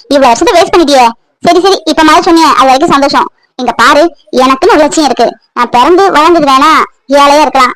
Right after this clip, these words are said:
கஷ்டப்படுற குடும்பமா இருக்கலாம், ஆனா போற இடம் செல்வ செழிப்பா, நல்ல ஹஸ்பண்டா, நல்ல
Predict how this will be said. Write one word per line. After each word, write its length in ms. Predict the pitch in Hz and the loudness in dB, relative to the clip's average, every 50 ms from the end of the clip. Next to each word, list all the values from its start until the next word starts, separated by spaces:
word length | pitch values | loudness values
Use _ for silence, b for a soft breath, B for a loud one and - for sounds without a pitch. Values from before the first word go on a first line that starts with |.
| - - | -4 -6
கஷ்டப்படுற 340 | 277 285 - 302 311 330 | -4 -4 -2 -2 -2 -2
குடும்பமா 300 | 339 311 311 330 339 370 | -2 0 0 0 2 2
இருக்கலாம், 400 | 349 339 370 370 370 277 226 - b b b b _ - | 0 0 0 0 0 0 -2 -2 b b b b _ -4
ஆனா 200 | 285 285 294 320 339 - | -2 0 0 -2 -2 0
போற 240 | 269 262 285 330 349 302 | 0 0 2 2 2 0
இடம் 200 | 247 247 320 339 - | 0 0 -2 -2 0
செல்வ 260 | 277 277 320 349 392 - | 0 2 2 0 0 -2
செழிப்பா, 300 | 285 254 240 - 254 277 - B B B B - | -4 -4 -2 0 0 -2 -2 B B B B -4
நல்ல 240 | - 269 285 339 466 480 359 | -2 0 2 2 2 2 2
ஹஸ்பண்டா, 420 | 311 294 262 254 254 302 262 277 302 - B B B - | 2 0 0 -2 -2 0 0 0 0 -2 B B B -4
நல்ல 240 | - 247 269 320 | -2 0 2 2